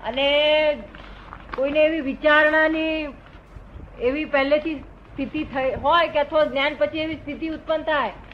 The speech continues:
કે જે વિચારણા કરે, તો એને ફાયદાકારક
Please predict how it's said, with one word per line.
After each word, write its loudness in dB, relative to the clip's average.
કે -6
જે -4
વિચારણા 2
કરે, 4
તો 0
એને 4
ફાયદાકારક 0